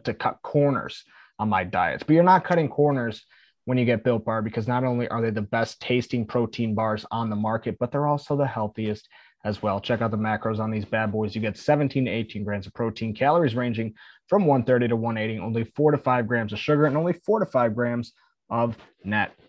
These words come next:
carbs. I'm gonna miss saying that when I'm done on this podcast. Go to built dot com right now. Use the promo code locked fifteen, and you'll get fifteen percent off of your order.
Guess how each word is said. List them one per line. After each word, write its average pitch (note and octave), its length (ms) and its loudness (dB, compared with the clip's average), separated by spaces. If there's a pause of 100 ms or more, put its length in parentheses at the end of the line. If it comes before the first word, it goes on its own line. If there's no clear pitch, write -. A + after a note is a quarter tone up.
(160)
carbs. A#1 380 -6
I'm C3 60 0
gonna E3 100 6
miss D3+ 180 4
saying G#2 300 -2
that F2+ 140 -10
when E2+ 100 -10
I'm D2+ 80 -10
done D#2 140 -8
on E2+ 80 -10
this - 100 -14
podcast. - 520 -6
Go A#3+ 100 10
to A#3 80 10
built C#3+ 240 4
dot A#2+ 220 2
com B2+ 340 0 (260)
right B2+ 180 4
now. A#2+ 160 -2
Use C#3 340 2
the D3 100 0
promo C3+ 360 -2
code C3 380 0
locked B2+ 380 0
fifteen, C3+ 500 -2
and A#2+ 100 -2
you'll A#2 140 0
get A2+ 260 -4
fifteen A#2+ 360 -4
percent G#2+ 320 -6
off G#2 360 -2
of A2 200 -4
your G#2 320 -4
order. E3 400 6